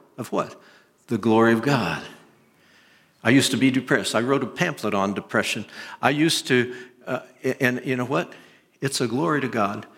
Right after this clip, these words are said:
not to be depressed. I believe it's a glory to God to smile. I believe it's a glory to God to be full of praise. A friend of mine, when he was younger, he said the Holy Spirit told him to clean his room.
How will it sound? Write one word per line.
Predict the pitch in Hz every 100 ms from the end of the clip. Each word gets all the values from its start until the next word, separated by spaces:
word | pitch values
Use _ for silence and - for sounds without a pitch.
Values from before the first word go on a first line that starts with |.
| _ _ _ _
not | 113 117 -
to |
be | 104 107
depressed. | 101 - 95 82 - - - _ _ _ _ _ _ _ _ _ _
I | 127
believe | 135 120 104
it's | -
a | 101
glory | 107 113 120
to | 117
God | 117 117 120 113 - _
to | -
smile. | - 147 147 90 92 - - _ _ _ _ _ _ - - -
I | 120 131
believe | 131 139 117
it's | 104
a | 117
glory | 104 120 127
to | 127
God | 127 131 135 135 - -
to | 127
be | 113 120
full | - 135
of | 131
praise. | 160 160 113 92 - - - - - _ _ _ _ _ _ _ _ _ _ _ _ _ _ _ _ _ _ _ _ _ _ -
A |
friend | - 127
of | 117
mine, | 113 113
when | 110 110
he | 120
was | 107 104
younger, | 123 110 98
he | 113
said | - 117 104
the |
Holy | 101 135 117
Spirit | - 139 113
told | - 143 131
him | 117
to |
clean | - 147 135
his | 117
room. | 123 131 113 92 -